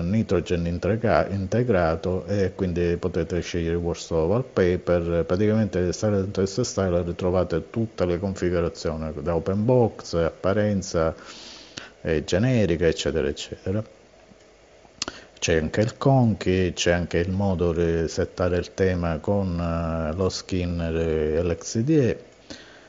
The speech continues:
Ehm, qua c'è il conchi che vi ho fatto vedere, quindi questo è un riassunto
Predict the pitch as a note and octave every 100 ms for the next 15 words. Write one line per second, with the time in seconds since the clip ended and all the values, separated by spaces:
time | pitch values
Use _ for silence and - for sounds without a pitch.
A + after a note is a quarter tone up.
0 | - - F#2+ F#2+ F#2 F2+ F2+ F2+ F2+ F2
1 | F2 E2 E2 D#2+ D#2+ F#2 - E2 D#2 -
2 | F2 D2+ E2 D#2+ E2 - D#2+ - F#2+ A2
3 | C3 C3 G#2+ F#2+ F#2 E2+ E2+ F#2+ F2+ F#2+
4 | A#2+ - F#2 F2+ F#2 F2+ - G2+ F#2+ F#2
5 | F2+ E2+ E2+